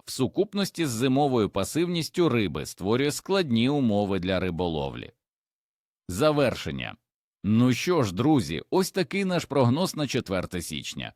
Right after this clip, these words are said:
Сподіваюся, ці поради допоможуть вам знайти ключик до зимового улову. Незважаючи на примхи погоди та місяця, пам'ятайте про безпеку на льоду, ні хвоста, ні луски.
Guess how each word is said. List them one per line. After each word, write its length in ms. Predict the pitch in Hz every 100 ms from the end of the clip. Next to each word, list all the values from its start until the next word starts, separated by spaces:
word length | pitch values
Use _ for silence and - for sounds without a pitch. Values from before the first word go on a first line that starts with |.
| _ _ _
Сподіваюся, 760 | - - 101 92 120 127 - 92
ці 200 | - 104
поради 460 | 92 95 123 95
допоможуть 680 | 87 104 127 147 185 131 113
вам 220 | 135 131
знайти 440 | 98 113 107 - 95
ключик 500 | - 143 180 165 127
до 160 | 110
зимового 760 | 101 107 110 120 107 104 104 -
улову. 480 | 139 90 71 71 - _ _ -
Незважаючи 880 | 113 107 87 95 90 120 113 - 98
на 140 | 95
примхи 440 | 113 131 123 101
погоди 500 | 87 82 85 107 98
та 140 | 90 95
місяця, 600 | 110 131 - 62 - 65 - _ _ -
пам'ятайте 640 | 101 120 147 165 156 139
про 160 | - 120
безпеку 560 | 107 - 110 95 92
на 280 | 101 107 113
льоду, 380 | 123 104 85 -
ні 240 | 87 110 104
хвоста, 580 | - 90 80 - 160 170
ні 160 | 160
луски. 600 | 143 101 80 - - 60